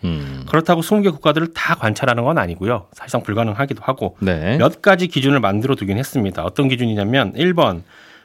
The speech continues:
Speaker 2: 미국이랑 교역을 하면서 백오십억 달러 이상 흑자이거나,
Speaker 1: 음.
Speaker 2: 이 번, 경상수지 흑자 규모가 지디피 대비 삼 퍼센트 이상이거나.
Speaker 1: 둘 다 하여튼 흑자가 이상하게 많이 나는 나라를 보겠다.
Speaker 2: 그렇습니다. 그리고
Speaker 1: 음.
Speaker 2: 팔 개월간 지디피의 이 퍼센트 초과하는 달러를 순매수한 경우,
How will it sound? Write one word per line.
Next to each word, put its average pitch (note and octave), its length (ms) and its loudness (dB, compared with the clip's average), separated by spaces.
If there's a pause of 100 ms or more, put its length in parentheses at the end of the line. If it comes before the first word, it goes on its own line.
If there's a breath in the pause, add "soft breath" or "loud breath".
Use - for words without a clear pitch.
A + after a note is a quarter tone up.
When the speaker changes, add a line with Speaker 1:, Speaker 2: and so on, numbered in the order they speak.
(100)
Speaker 2:
미국이랑 F3+ 520 4
교역을 C#3+ 360 4
하면서 C#3 400 2
백오십억 D#3+ 500 2
달러 C3 240 2
이상 A#2+ 340 2
흑자이거나, A#2 680 0 (260)
Speaker 1:
음. F2+ 300 -2
Speaker 2:
이 C#3+ 160 2
번, G#2+ 260 2 (160)
경상수지 E3 600 2
흑자 E3 300 2
규모가 C3 360 2
지디피 C3+ 420 -4
대비 B2 200 -2
삼 E3+ 180 -2
퍼센트 F3+ 380 0
이상이거나. F#2+ 600 -2
Speaker 1:
둘 C3 200 4
다 C#3 120 6
하여튼 B2 440 2
흑자가 E3 400 2
이상하게 A#2 420 4
많이 G2 240 2
나는 G#2 400 4
나라를 G2 380 4
보겠다. F#2+ 560 0
Speaker 2:
그렇습니다. A2 400 0
그리고 D3 320 2
Speaker 1:
음. D3 60 -6
Speaker 2:
팔 G3 260 2
개월간 F#3+ 480 4
지디피의 C#3+ 440 0
이 C3+ 60 0
퍼센트 E3 380 0
초과하는 C#3 480 0
달러를 G#2 500 -2
순매수한 F#3+ 800 2
경우, A2 320 0